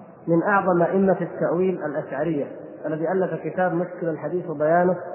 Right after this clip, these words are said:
كله تأويلات. فقال له، قال لابن، لمحمود، وهو سلطان ملك قائد عسكري فاتح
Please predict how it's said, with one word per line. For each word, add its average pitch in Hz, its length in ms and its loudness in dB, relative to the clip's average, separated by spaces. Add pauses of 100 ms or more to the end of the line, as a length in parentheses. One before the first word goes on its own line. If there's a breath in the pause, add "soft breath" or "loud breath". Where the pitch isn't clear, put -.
(500)
كله 202 420 4
تأويلات. 147 460 0 (1160)
فقال 202 440 4
له، 185 280 4 (540)
قال 175 220 2
لابن، 165 380 0
لمحمود، 165 680 2 (720)
وهو 160 340 2 (200)
سلطان 175 480 0 (140)
ملك 175 260 0 (400 loud breath)
قائد 165 340 0
عسكري 156 440 -2
فاتح 170 460 0